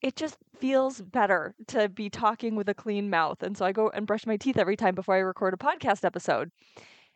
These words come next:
And don't judge me for this, but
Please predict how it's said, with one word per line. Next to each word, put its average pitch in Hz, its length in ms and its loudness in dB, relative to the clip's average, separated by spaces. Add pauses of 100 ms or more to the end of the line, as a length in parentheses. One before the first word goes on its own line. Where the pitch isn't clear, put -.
(220)
And 202 480 2 (200)
don't 247 240 -2
judge 208 260 0
me 180 120 -4
for 180 160 -4
this, 160 460 -2 (480)
but 185 360 4